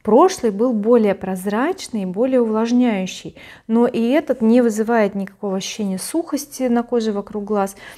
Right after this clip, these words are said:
То есть никаких претензий к продукту нет, а только благодарность. Кстати, нравится, что прозрачная упаковка, сразу видно, какой оттенок и сколько его здесь ещё есть. А вот стики, они влюбляют, мне кажется, сразу.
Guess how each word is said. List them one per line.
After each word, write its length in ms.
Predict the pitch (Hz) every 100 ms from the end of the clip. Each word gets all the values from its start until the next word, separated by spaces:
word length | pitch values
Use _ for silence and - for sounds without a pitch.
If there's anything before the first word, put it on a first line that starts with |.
| - -
То 60 |
есть 240 | 196 - _ _ _ -
никаких 520 | - 269 330 320 277 -
претензий 460 | 208 202 202 196
к 180 | 185 190
продукту 460 | 202 202 226 226 226
нет, 240 | 294 330
а 40 |
только 340 | - 254 247 208
благодарность. 720 | 202 208 220 202 196 175 175
Кстати, 280 | - 220 214
нравится, 340 | 208 262 262
что 140 | - 190
прозрачная 720 | 196 208 214 202 - 190 175
упаковка, 560 | 190 214 311 349 -
сразу 340 | - 226 240 208
видно, 300 | 208 226 208
какой 380 | 180 - 208
оттенок 400 | 196 202 294 302 -
и 60 | 226
сколько 560 | - - 208 254 - 226
его 320 | 190 190 214
здесь 380 | 196 185 208 -
ещё 240 | 185 -
есть. 360 | 208 185 180 165 - - - - - - -
А 80 |
вот 180 | 202 226
стики, 640 | - - 320 349 247 180 - - - _
они 240 | 214 262
влюбляют, 560 | 254 240 220 254 294 277
мне 120 | 208
кажется, 340 | 233 240 -
сразу. 580 | - - 214 190 170 170